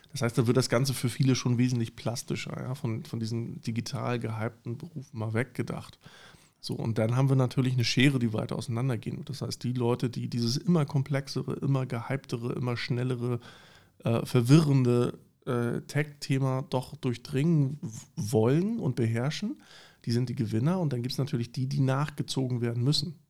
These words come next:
Und das ist einfach genauso wie bei der Pferdekutsche, hatten wir schon in einer anderen Folge auch schon mal, irgendwie werden dann auch ein paar Generationen einmal wegsterben müssen, damit das dann irgendwie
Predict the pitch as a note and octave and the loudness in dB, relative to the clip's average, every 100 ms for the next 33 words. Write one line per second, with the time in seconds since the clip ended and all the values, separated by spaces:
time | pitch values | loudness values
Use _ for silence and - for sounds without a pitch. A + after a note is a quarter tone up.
0 | _ C3 B2 A#2+ - B2+ C3 C3+ B2 A#2+ | _ -6 -4 -2 -2 -2 -6 -6 -4 -2
1 | B2 B2 A2+ A#2 A2+ - B2+ C#3 C#3+ - | -2 -2 -4 -2 -2 -2 -2 -2 -6 -6
2 | B2+ A#2+ A#2 C#3+ C#3 B2 A#2+ - B2 C3+ | -6 -6 -6 -6 -4 -4 -4 -4 -4 -4
3 | - C3+ C3 - B2+ A#2+ B2 B2 B2 A#2 | -4 -2 -2 -2 -4 -2 -2 -2 -2 -2
4 | A#2+ - B2+ A#2+ A#2+ B2 A#2 - B2 B2 | -4 -6 -8 -6 -4 -6 -6 -4 -4 -4
5 | C3 A#2 A#2 C3 - - A2+ B2 B2 A#2 | -6 -4 -4 -6 -6 -4 -2 -2 -2 -2
6 | A#2+ A#2 B2+ C3+ B2 A#2 | -2 -2 -2 0 0 0